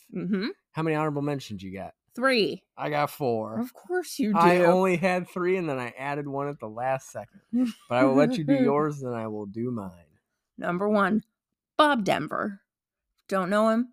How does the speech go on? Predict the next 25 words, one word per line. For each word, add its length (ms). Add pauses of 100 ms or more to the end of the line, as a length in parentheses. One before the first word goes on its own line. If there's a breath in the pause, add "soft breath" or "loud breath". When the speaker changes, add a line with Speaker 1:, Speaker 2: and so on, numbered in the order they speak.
(140)
Speaker 1:
He's 160 (380)
Gilligan 540
from 200
Gilligan's 480
Island. 460 (840)
Speaker 2:
Didn't 220
know 220
him. 180 (260)
Speaker 1:
All 240
right. 260
Speaker 2:
I 60
know 120
John 360
Denver. 420
Speaker 1:
<laughs> 180 (1800 loud breath)
And 120
he's 180
full 220
of 100
shit. 520 (1800)
Speaker 2:
Okay. 400
Speaker 1:
From 160
Dumb 160
and 80
Dumber. 240